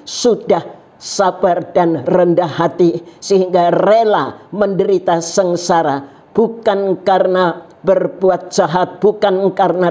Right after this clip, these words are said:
dosa-dosa, tetapi karena mengasihi kami sekalian. Roh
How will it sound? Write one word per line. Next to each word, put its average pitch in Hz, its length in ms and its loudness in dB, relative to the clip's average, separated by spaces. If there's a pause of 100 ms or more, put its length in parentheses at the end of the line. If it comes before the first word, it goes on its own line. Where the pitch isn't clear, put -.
(140)
dosa-dosa, 180 840 0 (240)
tetapi 175 720 -2
karena 226 800 0
mengasihi 190 800 2
kami 165 340 2
sekalian. 160 720 0 (1040)
Roh 214 480 0